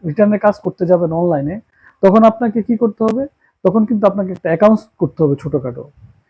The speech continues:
সেখানে আপনার গ্রস প্রফিট, নেট প্রফিট, এইসব বিষয়গুলো বের করতে হবে। যদি এইসব বিষয়গুলো বের না করেন,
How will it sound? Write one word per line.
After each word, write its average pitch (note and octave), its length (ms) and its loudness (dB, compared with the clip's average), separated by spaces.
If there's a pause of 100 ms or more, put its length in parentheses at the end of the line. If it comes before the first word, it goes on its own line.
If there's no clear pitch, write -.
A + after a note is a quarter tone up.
(140)
সেখানে G3 280 0
আপনার F#3+ 240 -2
গ্রস E3 360 2
প্রফিট, F#3 380 -4
নেট D#3+ 380 -2
প্রফিট, F#3 320 -2 (180)
এইসব F#3 300 2
বিষয়গুলো F#3+ 420 -2
বের D#3 280 2
করতে D3 260 -6
হবে। C3 180 -4
যদি F3 200 0
এইসব G3 240 2
বিষয়গুলো A3 420 -4
বের E3+ 180 0
না F#3 160 0
করেন, F#3 320 -4